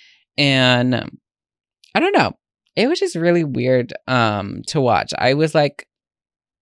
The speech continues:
I don't know. It was just really weird. Um, I don't know if I'm, like, overreacting.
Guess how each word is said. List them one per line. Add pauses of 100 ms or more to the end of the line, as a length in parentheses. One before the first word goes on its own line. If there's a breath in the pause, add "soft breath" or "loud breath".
I
don't
know. (200)
It
was
just
really
weird.
Um,
I
don't
know
if
I'm,
like,
overreacting.